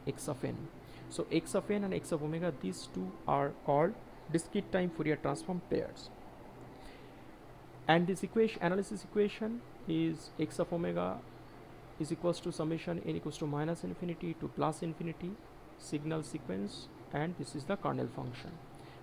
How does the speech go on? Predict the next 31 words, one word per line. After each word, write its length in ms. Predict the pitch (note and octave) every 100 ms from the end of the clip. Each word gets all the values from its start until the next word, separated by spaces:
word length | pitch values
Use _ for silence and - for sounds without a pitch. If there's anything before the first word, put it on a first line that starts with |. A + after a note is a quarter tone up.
| -
So 80 | F3+
this 160 | F#3
is 80 | F#3+
called 160 | G3 F3
analysis 480 | C#3+ C#3+ - - -
equation. 360 | - - - - - - - - - - -
The 60 | -
spectrum 420 | - G3+ - A3+
x 160 | F#3+ -
of 120 | G#3+
omega 240 | G3+ G3
has 200 | F3+ F3
two 240 | - F#3 F#3
important 420 | D3+ D#3+ D3+ D#3+
property. 380 | D#3 D3+ F3+ F3
One 400 | A#3 D3 C#3+ D3
is 380 | D3 C3+ - - - - -
the 200 | C3+ C#3+ -
spectrum 460 | - E3 - F#3
is 120 | E3+
continuous 840 | - D3+ D#3+ F3 F#3+ G3 - - - - - - -
function 360 | F#3 F3+ G#3 F3+
of 100 | F3 -
omega, 280 | C#3 C#3 - - - - - - - -
and 200 | C#3+ C#3+
the 160 | D3 C#3+
spectrum 500 | - F#3 - F#3 F#3+
x 200 | D3 -
of 100 | D3+
omega 300 | D#3+ E3+ E3+
is 240 | C3+ -